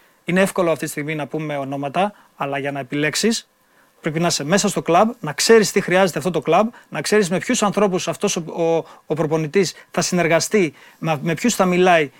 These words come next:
και ποι-, ποιες θα είναι, ποιοι θα είναι οι ρόλοι του καθενός και να βρεις τον προπονητή. Δεν αρκεί μόνο να φέρεις ένα προπονητή επειδή ξέρει κα-, ξέρει καλή τακτική και κάνει ένα,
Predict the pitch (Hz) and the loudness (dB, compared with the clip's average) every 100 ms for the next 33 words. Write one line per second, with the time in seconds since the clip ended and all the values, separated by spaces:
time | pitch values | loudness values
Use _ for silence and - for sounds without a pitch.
0 | _ - 135 _ _ - - - 185 185 | _ -12 -12 _ _ -20 -6 -2 0 0
1 | 170 160 - 170 185 165 156 190 165 147 | 0 -4 -6 -4 -2 0 2 2 0 -4
2 | 135 156 254 - - 190 190 175 160 147 | -4 -4 -4 -6 -8 -4 -4 -6 -6 -8
3 | 135 127 _ _ _ _ _ _ _ _ | -10 -14 _ _ _ _ _ _ _ _
4 | _ _ - 196 196 233 202 185 160 147 | _ _ -4 -2 0 2 4 2 0 -2
5 | 143 135 151 139 147 143 139 139 151 143 | -2 -4 -6 -6 -6 -6 -8 -6 -6 -6
6 | 139 - 151 135 143 147 - 151 147 143 | -8 -8 -8 -6 -6 -6 -6 -6 -4 -6
7 | 143 143 139 151 143 139 143 139 139 135 | -6 -10 -10 -10 -8 -8 -8 -6 -8 -8